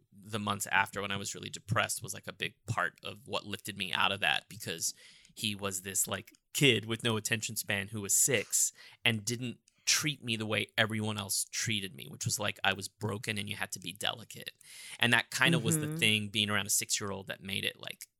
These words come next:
Speaker 1: that made me better. Like, he really just be-, so now I'm telling that and it's fun, but it also has heart. And, like, that's the one right now. I mean, I only told it, like, two weeks ago, but I'm like, "Oh, that's my favorite one right now." Um,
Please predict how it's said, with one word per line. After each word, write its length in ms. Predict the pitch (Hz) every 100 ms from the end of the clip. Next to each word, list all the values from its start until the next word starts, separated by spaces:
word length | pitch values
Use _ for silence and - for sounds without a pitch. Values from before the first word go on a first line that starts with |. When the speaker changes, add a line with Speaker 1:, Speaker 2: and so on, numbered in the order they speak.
| _
Speaker 1:
that 160 | 127 123
made 200 | 135 131
me 100 | 110
better. 360 | 104 110 95 -
Like, 120 | -
he 140 | 123
really 340 | 110 120 117 104
just 240 | 107 -
be-, 180 | - 95 - - -
so 100 | 165
now 140 | 190
I'm 100 | 220
telling 280 | 202 165 147
that 160 | 165 123
and 100 | 107
it's 160 | -
fun, 320 | - 139 135
but 80 | 117
it 80 | 110
also 300 | 113 120 120
has 120 | 104
heart. 380 | - 131 131 127 -
And, 100 | 107
like, 160 | 107
that's 220 | 139 147
the 60 | -
one 160 | 123 107
right 200 | 104 -
now. 240 | 117 131
I 40 | 104
mean, 120 | 107
I 60 | 107
only 160 | 101
told 200 | 95 95
it, 40 | 80
like, 140 | -
two 160 | - 104
weeks 220 | 113 -
ago, 180 | - -
but 80 | 76
I'm 80 |
like, 160 | - -
"Oh, 200 | 220 175 -
that's 240 | 208 -
my 100 | 107
favorite 360 | 98 90 - -
one 140 | - -
right 140 | 123 -
now." 280 | - - - - - - -
Um, 320 | 113 110